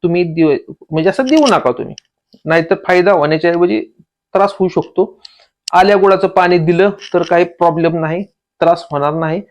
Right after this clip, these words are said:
आणि ते देवता मान्य करतो. तर ह्या अनुषंगानं त्या गोष्टी आहेत, कारण की वामाचारी पद्धतीतनं ज्या वेळेला भोग नैवेद्य दिला जातो त्यावेळेला त्या गोष्टी अभिमंत्रित केल्या जातात, त्यांचं शाप विमोचन केलं जातं, शुद्धीकरण केलं जातं, श-,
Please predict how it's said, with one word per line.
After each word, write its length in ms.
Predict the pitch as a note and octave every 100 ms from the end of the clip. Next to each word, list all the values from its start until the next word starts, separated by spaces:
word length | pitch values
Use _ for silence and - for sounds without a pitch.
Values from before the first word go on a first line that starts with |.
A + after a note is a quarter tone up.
| _ _ -
आणि 180 | D#3 D#3+
ते 80 | E3+
देवता 380 | E3 E3 E3 D#3+
मान्य 320 | F#3+ F#3 E3
करतो. 480 | C3+ B2+ - - _ _ _ _ _ _
तर 80 | D#3+
ह्या 160 | D#3+ E3
अनुषंगानं 580 | E3+ F3 E3+ E3 E3+ E3
त्या 140 | E3
गोष्टी 300 | E3+ E3+ F3+
आहेत, 240 | F3 F3 G3+ - - - -
कारण 180 | D#3 E3
की 80 |
वामाचारी 580 | F3 F3 F3+ F3+ F#3 F3+
पद्धतीतनं 800 | F3+ F#3 D3+ E3+ F3+ F3 F#3 F3+
ज्या 140 | F3 E3
वेळेला 200 | E3+ F3+
भोग 280 | D3+ E3+ F3+
नैवेद्य 380 | F3+ F3 D#3+
दिला 240 | D#3+ F3 E3+
जातो 400 | D#3+ - G3 - _ _ -
त्यावेळेला 380 | F3 F3 E3+ E3+
त्या 180 | - F3
गोष्टी 340 | E3+ - F3
अभिमंत्रित 560 | E3+ E3 E3+ F3+ G3 G#3+
केल्या 300 | F#3+ E3 D3
जातात, 300 | D3 - F3
त्यांचं 360 | - D#3+ D#3
शाप 320 | - F#3+ F3+ F3+
विमोचन 420 | F3+ F3+ G3 F#3+
केलं 260 | F#3 D#3+
जातं, 300 | C#3+ C#3+ D#3+ E3+
शुद्धीकरण 800 | - - F#3 D#3 E3+ G3 F#3+ F3+
केलं 220 | F3 D#3
जातं, 260 | D3 C#3+ E3+
श-, 180 | E3